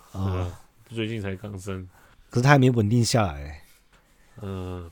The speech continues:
Speaker 2: 对，他还在，还在，还在找方向。但我觉得人生就是这样子，不要因为一个，一次挫败就，就放弃，他还继续
Speaker 1: 哎，你有没有
Speaker 2: 找他的方向。
Speaker 1: 挫败？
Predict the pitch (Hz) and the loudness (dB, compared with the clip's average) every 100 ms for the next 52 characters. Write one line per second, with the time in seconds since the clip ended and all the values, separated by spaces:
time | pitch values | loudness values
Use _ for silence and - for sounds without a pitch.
0 | _ 98 90 87 110 107 98 107 131 135 | _ -10 -8 -6 -6 -6 -4 -4 -2 -4
1 | 107 131 180 139 95 113 113 120 107 90 | -2 -2 0 -2 -4 -6 -6 -6 -8 -8
2 | 113 127 101 104 104 101 101 113 110 110 | -6 -6 -4 -4 -4 -4 -8 -8 -10 -6
3 | 120 104 92 92 98 110 110 117 113 113 | -4 -4 -6 -12 -12 -6 -6 -6 -8 -10
4 | 104 104 90 107 117 107 110 101 104 98 | -8 -12 -12 -14 -14 -12 -8 -6 -4 -6
5 | 107 101 - _ - - - - - _ | -8 -12 -14 _ -20 -20 -20 -20 -20 _
6 | - - 113 110 101 92 98 92 101 104 | -20 -16 -14 -10 -12 -10 -10 -4 0 0
7 | 101 107 104 139 147 156 123 - 127 131 | -2 -6 0 4 6 8 6 4 4 2
8 | 113 | -2